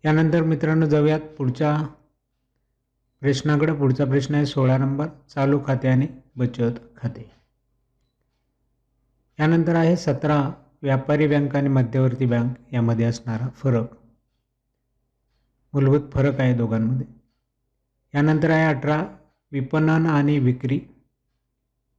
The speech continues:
त्यानंतर ई व्यवसाय आणि ई वाणिज्य हा एक महत्त्वाचा फरक या ठिकाणी आहे. यानंतर आहे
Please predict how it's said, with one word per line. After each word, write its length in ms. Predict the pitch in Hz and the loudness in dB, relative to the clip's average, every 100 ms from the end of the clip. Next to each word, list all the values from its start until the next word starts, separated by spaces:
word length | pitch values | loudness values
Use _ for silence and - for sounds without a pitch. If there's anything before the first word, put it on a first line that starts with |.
| _ _ _ _ _ _ _ _ _ _ _ _ _ _ _ _ _ - | _ _ _ _ _ _ _ _ _ _ _ _ _ _ _ _ _ -2
त्यानंतर 580 | 147 151 156 151 156 175 - _ _ _ _ | 2 2 2 2 0 -2 -10 _ _ _ _
ई 180 | 156 160 | -2 0
व्यवसाय 460 | 156 151 147 151 147 | 2 2 0 0 2
आणि 320 | 151 151 180 - _ _ _ _ _ _ _ _ _ _ _ _ _ | 2 -2 -6 -12 _ _ _ _ _ _ _ _ _ _ _ _ _
ई 100 | 151 | 0
वाणिज्य 600 | 151 143 135 131 113 113 117 - _ _ - _ _ _ _ _ _ _ _ _ _ - | 2 2 2 0 0 -4 -6 -12 _ _ -20 _ _ _ _ _ _ _ _ _ _ -2
हा 60 | |
एक 180 | 135 135 | 0 2
महत्त्वाचा 600 | 147 135 131 131 131 127 - - _ _ _ _ _ _ _ - | 2 2 2 0 0 0 -2 -10 _ _ _ _ _ _ _ -4
फरक 240 | 131 123 | -2 0
या 80 | 123 | 0
ठिकाणी 320 | 117 120 120 | -2 -2 0
आहे. 120 | 120 - - - _ _ _ _ _ _ _ _ _ _ - | 0 -2 -8 -20 _ _ _ _ _ _ _ _ _ _ -2
यानंतर 340 | 147 165 165 165 | 2 2 2 2
आहे 380 | 151 165 175 | 2 2 2